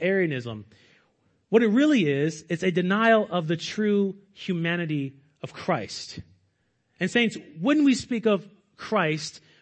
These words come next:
with respect to our salvation, it was of necessity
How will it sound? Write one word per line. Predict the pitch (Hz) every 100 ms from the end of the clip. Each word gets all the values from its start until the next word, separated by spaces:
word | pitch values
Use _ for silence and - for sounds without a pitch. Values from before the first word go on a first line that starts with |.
| -
with | 262 262
respect | 247 - 240 233
to | 214 185
our | 185
salvation, | 180 160 160 190 - 135 101 - _ _ _ _ _ _ -
it | 233
was | 247 247 233
of | 214
necessity | 208 202 - - 269 - 196 - 123 92